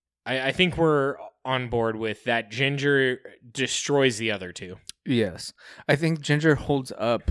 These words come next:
Speaker 2: when it comes to, like, an additive to
Speaker 1: Yeah.
Speaker 2: be used for something that's
Speaker 1: For sure.
Speaker 2: gonna be sitting on the shelf
Speaker 1: It's
Speaker 2: for a while.
Speaker 1: it's strong and it's, it's flavorful,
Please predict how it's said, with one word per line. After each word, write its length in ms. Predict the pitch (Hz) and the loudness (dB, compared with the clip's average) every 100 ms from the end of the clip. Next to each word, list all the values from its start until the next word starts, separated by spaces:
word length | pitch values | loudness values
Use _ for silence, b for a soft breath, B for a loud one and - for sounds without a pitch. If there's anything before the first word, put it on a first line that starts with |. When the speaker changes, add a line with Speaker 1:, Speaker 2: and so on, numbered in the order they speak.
| - | -4
Speaker 2:
when 140 | 127 | -4
it 80 | 117 | -4
comes 340 | - 123 113 - | -4 -6 -4 -6
to, 300 | 123 113 110 | -4 -2 -2
like, 240 | 107 104 | -4 -6
an 140 | 110 - | -8 -6
additive 560 | 113 117 117 117 113 - | -4 -2 -2 -4 -6 -10
to 180 | - 117 | -8 -2
Speaker 1:
Yeah. 400 | 113 139 98 90 - - _ 226 135 | 0 2 0 -6 -16 -20 _ -14 -2
Speaker 2:
be 80 | 131 | 0
used 480 | 120 120 120 117 - | 0 -2 -2 -6 -4
for 120 | 131 | -4
something 360 | - 120 117 117 | -4 -6 -4 -4
that's 280 | 113 104 | -6 -6
Speaker 1:
For 140 | - 139 | -4 -2
sure. 300 | - 135 101 | 0 -2 0
Speaker 2:
gonna 260 | 143 139 | 2 2
be 160 | 123 127 | 0 -4
sitting 320 | - 165 156 | -2 0 0
on 60 | 147 | 0
the 60 | 127 | 0
shelf 180 | 127 113 | 0 2
Speaker 1:
It's 60 | |
Speaker 2:
for 60 | 120 | 2
a 40 | |
while. 320 | 104 80 57 - - | 2 0 -4 -14 -14
Speaker 1:
it's 160 | 123 - | -10 -6
strong 840 | - - 123 113 131 180 208 214 - _ | -6 -4 -6 -4 -4 -4 -6 -10 -14 _
and 140 | 117 120 | -4 -4
it's, 380 | 117 - - - _ | -4 -6 -10 -16 _
it's 180 | - - | -16 -14
flavorful, 880 | - 123 127 139 113 95 - 85 - | -12 -2 2 2 0 -8 -12 -14 -16